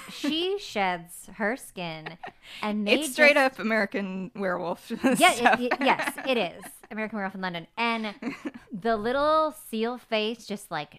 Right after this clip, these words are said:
Speaker 2: deflates.
Speaker 1: Mm-hmm.
Speaker 2: And you just see this person coming through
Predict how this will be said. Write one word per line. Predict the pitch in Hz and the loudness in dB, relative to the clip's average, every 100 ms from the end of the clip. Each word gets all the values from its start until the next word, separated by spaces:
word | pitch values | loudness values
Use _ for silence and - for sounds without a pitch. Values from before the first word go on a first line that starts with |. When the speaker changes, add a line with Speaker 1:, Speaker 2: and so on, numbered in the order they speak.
| 175 | -14
Speaker 2:
deflates. | 170 156 - 165 151 170 - - | -12 -12 -10 -8 -8 -10 -12 -6
Speaker 1:
Mm-hmm. | 214 277 262 226 240 - _ | -4 -4 -6 -10 -14 -16 _
Speaker 2:
And | 208 196 180 180 | -4 -2 -2 -4
you | 175 202 | -6 -6
just | 160 196 202 - | -4 -2 -2 -4
see | 233 | -6
this | 196 180 | -4 -8
person | - 180 170 196 180 | -6 -6 -4 -6 -8
coming | - 170 170 165 | -6 -6 -6 -8
through | 170 175 165 160 165 | -6 -6 -4 -4 -4